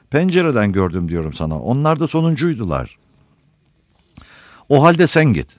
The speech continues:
Ben zaten burada kalmalıyım ama yaralandım. Kara çukurlar alsın o pis asi Gorbag'ı."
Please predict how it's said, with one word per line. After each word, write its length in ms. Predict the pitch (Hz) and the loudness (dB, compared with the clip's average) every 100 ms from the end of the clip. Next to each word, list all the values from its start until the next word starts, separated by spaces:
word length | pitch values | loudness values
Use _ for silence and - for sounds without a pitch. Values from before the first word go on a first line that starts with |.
| _ | _
Ben 140 | 113 139 | 0 2
zaten 360 | 156 - 165 | 2 2 2
burada 260 | 170 151 104 | 2 2 2
kalmalıyım 600 | - 90 82 76 76 71 | 0 0 0 -4 -4 -6
ama 180 | 123 147 | -2 2
yaralandım. 680 | 156 147 147 143 135 92 69 _ _ - | 4 4 4 4 2 -2 -4 _ _ -6
Kara 240 | 139 156 | 0 2
çukurlar 460 | 147 - 165 170 170 | 2 -2 -2 0 2
alsın 300 | 131 101 101 | 2 0 -4
o 120 | 98 | -6
pis 260 | - 147 - | -4 -6 -4
asi 340 | 104 95 - 92 | -2 -2 -2 -4
Gorbag'ı." 640 | 92 101 76 69 65 | -2 -2 -2 -8 -8